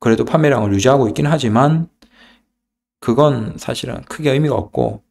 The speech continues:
일반 소비자들에게 인정을 받아야 돼요. 지속적인 판매가,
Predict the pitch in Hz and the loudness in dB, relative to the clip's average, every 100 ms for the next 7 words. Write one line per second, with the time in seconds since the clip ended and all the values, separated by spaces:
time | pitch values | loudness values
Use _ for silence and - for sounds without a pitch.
0 | _ - 160 160 160 202 226 226 120 110 | _ -6 -2 0 0 2 2 2 0 0
1 | 113 - 127 147 101 101 98 - 120 - | -2 -4 0 0 0 -4 -6 -12 -16 -18
2 | _ _ - 156 156 - 127 147 - 143 | _ _ -2 0 0 -2 -2 -2 0 0
3 | 135 139 143 151 - | 2 4 2 2 -8